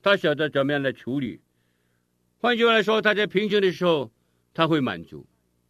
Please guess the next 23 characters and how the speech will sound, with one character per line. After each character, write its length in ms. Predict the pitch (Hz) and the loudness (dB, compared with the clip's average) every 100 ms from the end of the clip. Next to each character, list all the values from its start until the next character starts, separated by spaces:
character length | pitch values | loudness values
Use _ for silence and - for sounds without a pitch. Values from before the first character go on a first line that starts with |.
| _ _ _ _ _ _ _ _ _ | _ _ _ _ _ _ _ _ _
他 200 | - 247 | 0 2
有 180 | 240 202 | 6 4
钱 180 | 180 190 | 4 2
的 80 | 185 | 2
时 180 | - | 0
候， 300 | 160 156 113 - _ _ | 0 0 -2 -10 _ _
他 240 | - 226 | 2 4
也 160 | 185 143 | 4 2
会 160 | 139 | -2
满 240 | 127 95 80 | -4 -6 -12
足。 240 | - 67 _ _ _ _ _ _ | -18 -20 _ _ _ _ _ _
随 420 | - 143 165 214 | -2 4 4 4
时 500 | 196 135 131 143 139 _ | 2 -4 -4 -4 -8 _
随 240 | _ 117 127 | _ -8 -4
在， 320 | 139 120 - _ _ | -2 -2 -4 _ _
我 180 | 117 139 | -6 -2
都 80 | 156 | -4
学 320 | - 160 233 | -2 4 6
了 160 | 214 | 6
一 40 | 175 | 2
个 100 | 160 | 0
秘 340 | 170 220 190 | -2 0 0
诀， 300 | - 107 - | -2 -10 -10